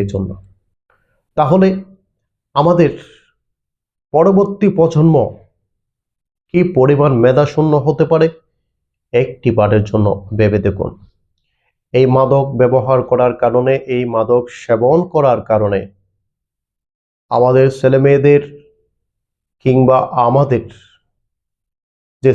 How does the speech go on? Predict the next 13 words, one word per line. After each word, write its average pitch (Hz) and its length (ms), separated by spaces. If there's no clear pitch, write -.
স্মৃতিশক্তি 165 920
দিন 139 200
দিন 143 200
কি - 140
পরিমাণ 120 300
হ্রাস 127 400
পাচ্ছে, 165 420
তা 127 80
যদি 123 200
আপনি 127 360
আমি 117 200
স্বচক্ষে 123 680
দেখতাম, 123 520